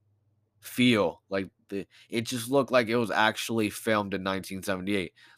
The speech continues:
The camera angles were awesome. The, the way that, like, the whole, you know, look of it was crazy. You know, like, the hair, they got it right. The police uniforms, they got it right. Michael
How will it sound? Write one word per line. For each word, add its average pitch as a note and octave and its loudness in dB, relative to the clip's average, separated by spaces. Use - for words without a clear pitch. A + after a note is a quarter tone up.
The F2+ -8
camera A#2+ 4
angles A2 -2
were F#2+ -4
awesome. G2 0
The, F#2+ -2
the G2+ -2
way G#2+ 4
that, A2 2
like, G2 -2
the F#2 -2
whole, G2+ 0
you A#2 -6
know, G2 0
look A2+ 2
of A2 -2
it G#2+ 0
was G2+ -4
crazy. G#2 0
You G#2 -8
know, G#2+ 4
like, G2 0
the F#2 -2
hair, A2+ 6
they G#2+ 0
got G#2+ 4
it G2 2
right. G2+ 2
The F2+ -4
police G#2 -4
uniforms, G#2+ -4
they A2 -4
got G#2 2
it G2 0
right. G#2 2
Michael G#2 0